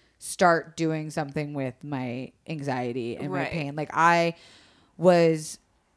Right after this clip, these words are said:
Speaker 1: becoming agoraphobic. I was under my sheets for three months at a time. I wouldn't leave my apartment. I would
Speaker 2: Oh my
Speaker 1: only get up
Speaker 2: God.
Speaker 1: to shit, if even that. Like, I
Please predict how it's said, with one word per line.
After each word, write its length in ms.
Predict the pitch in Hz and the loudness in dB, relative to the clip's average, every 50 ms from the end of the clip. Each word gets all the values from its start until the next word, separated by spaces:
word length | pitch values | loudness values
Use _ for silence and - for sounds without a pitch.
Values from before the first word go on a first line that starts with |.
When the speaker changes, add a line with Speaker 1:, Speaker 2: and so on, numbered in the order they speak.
| _ - 180 | _ -6 -6
Speaker 1:
becoming 380 | 208 - 220 185 180 175 165 | -2 2 2 2 2 0 -2
agoraphobic. 680 | 156 - 170 151 147 - - 175 160 160 180 208 196 196 | 0 2 2 2 2 0 0 0 2 4 4 4 4 4
I 100 | 151 151 | 2 2
was 120 | 156 151 | 2 0
under 220 | 143 123 160 165 156 | -2 -4 -6 -6 -6
my 160 | 156 147 139 | -6 -6 -6
sheets 520 | 139 - - - 147 151 175 180 - - | -6 -6 -6 -6 -4 -6 -6 -6 -8 -10
for 160 | - - 165 | -6 -6 -6
three 280 | 156 - - 160 156 151 | -6 -4 -2 -2 -2 -2
months 240 | 156 156 151 151 - | -2 -4 -6 -4 -4
at 100 | 156 151 | -4 -4
a 60 | 147 | -4
time. 440 | 143 170 151 143 139 147 156 170 185 | -4 -4 -6 -4 -4 -4 -2 -2 0
I 60 | 170 | 0
wouldn't 220 | 156 165 156 139 | 0 0 -2 -4
leave 100 | 156 156 | -6 -6
my 100 | 151 147 | -4 -4
apartment. 640 | 143 147 - - 151 143 123 147 156 170 180 180 185 - | -6 -6 -4 -4 -4 -2 -2 -2 -2 -2 0 -2 -2 -4
I 60 | - 156 | -4 -4
would 80 | 156 | -2
Speaker 2:
Oh 80 | 156 156 | -2 -2
my 0 | |
Speaker 1:
only 160 | 156 160 160 | -2 -4 -4
get 180 | 160 143 160 160 | -4 -2 0 0
up 120 | 156 151 | -2 -2
Speaker 2:
God. 80 | - - | -4 -6
Speaker 1:
to 100 | - 156 | -6 -6
shit, 420 | 143 - - - 160 147 170 - - | -6 -4 -4 -2 0 0 0 -2 -2
if 160 | 139 143 - | -6 -6 -6
even 240 | 160 147 151 147 139 | -6 -6 -6 -6 -6
that. 420 | 139 135 135 139 156 170 175 - 139 | -6 -6 -4 -4 -2 -2 -2 -2 -2
Like, 200 | 156 156 151 - - - | -2 -2 -2 -4 -4 -2
I 560 | 151 151 151 151 156 156 156 156 156 156 143 | 0 2 4 4 4 4 2 2 2 0 0